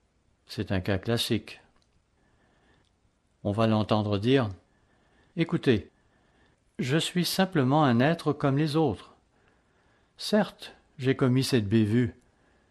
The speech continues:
mais suis-je vraiment aussi mauvais que ceux-ci ? » Ils vont donc considérer qu'ils sont tout à fait normaux,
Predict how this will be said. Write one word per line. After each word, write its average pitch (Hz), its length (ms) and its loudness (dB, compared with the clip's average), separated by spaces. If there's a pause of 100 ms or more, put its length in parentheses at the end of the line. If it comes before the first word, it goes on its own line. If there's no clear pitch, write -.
(260)
mais 120 320 0 (180)
suis-je 135 420 -4
vraiment 110 380 2
aussi 127 260 0
mauvais 110 420 2
que 131 140 -6
ceux-ci ? » 123 580 -4 (2000)
Ils 120 140 -4
vont 156 140 4
donc 196 240 2
considérer 120 720 0
qu'ils 120 200 -6
sont 143 280 -4
tout 180 200 -6
à 156 80 0
fait 151 160 -2
normaux, 120 600 0